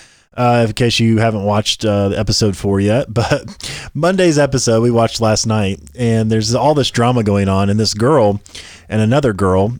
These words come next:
uh, with Peter, the, the bachelor, um, they're, one of them's, like, lying. And one girl kept saying, she was like,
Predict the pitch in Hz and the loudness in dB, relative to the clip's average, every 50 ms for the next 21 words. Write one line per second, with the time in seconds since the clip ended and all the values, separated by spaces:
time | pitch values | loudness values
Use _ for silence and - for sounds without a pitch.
0 | - - 107 104 101 95 95 92 90 101 120 127 117 - - - - - - _ | -12 -8 -6 -4 -2 -2 -2 -2 -2 0 0 0 0 -2 -6 -14 -16 -20 -20 _
1 | - - 113 101 90 87 87 104 113 117 110 98 92 95 101 - _ - 107 92 | -6 -2 -2 0 0 0 -2 -2 -4 -4 -4 -4 -4 -6 -8 -14 _ -8 -6 -4
2 | 95 104 98 98 - - 87 85 90 113 - - - - _ _ _ - - 107 | -2 -2 -2 -2 -4 -4 -4 -2 -4 -4 -6 -8 -16 -20 _ _ _ -8 -4 0
3 | 107 107 107 104 101 101 95 67 - 120 117 117 117 113 104 101 107 110 131 147 | 0 2 2 2 0 -2 -4 -4 -2 0 2 2 2 0 -2 -4 -4 0 0 2
4 | 156 151 143 127 120 - - 110 110 107 101 - - 104 107 110 107 101 87 85 | 2 2 2 2 0 0 0 0 0 0 0 -2 -4 -2 0 0 0 0 -2 -4
5 | 85 78 95 92 - - 113 120 123 123 120 120 131 143 160 185 202 185 151 135 | -8 -12 -16 -18 -12 -6 -2 -2 -2 -2 -2 -2 0 0 0 2 0 0 2 2
6 | 127 120 117 113 - - 120 113 - - - - - 123 117 113 110 110 107 104 | 4 4 2 2 0 0 -2 -2 -2 -4 -4 -2 0 0 0 2 2 0 0 0
7 | - - 117 110 107 104 98 110 107 104 98 | -2 0 0 0 0 0 0 0 0 0 -2